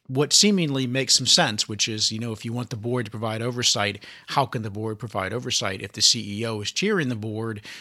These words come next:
you know, and directs the agenda? So, you know, there is a theoretical rationale that appeals to a lot of people on the left, like, "Well, boy, we need to separate this." But the fact is, is there's just no evidence to support it.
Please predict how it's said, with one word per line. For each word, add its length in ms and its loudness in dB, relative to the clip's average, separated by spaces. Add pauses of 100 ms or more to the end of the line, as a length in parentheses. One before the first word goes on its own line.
(140)
you 80 -2
know, 160 -4
and 120 -6
directs 320 0
the 140 -8
agenda? 540 -2 (360)
So, 340 0
you 360 -4
know, 60 -2
there 240 0
is 280 2
a 460 -2 (580)
theoretical 640 0
rationale 760 2
that 120 -6
appeals 500 -6
to 140 -6
a 40 -6
lot 220 -4
of 80 -8
people 360 -8
on 100 -8
the 80 -8
left, 340 -2 (120)
like, 240 -8
"Well, 80 -6
boy, 240 -4
we 100 -6
need 140 -6
to 60 -6
separate 500 -8
this." 300 -2 (540)
But 120 -2
the 80 -8
fact 240 -2
is, 160 -2
is 80 -4
there's 160 -8
just 180 -2
no 120 -4
evidence 400 -6
to 100 -6
support 420 -6
it. 200 -18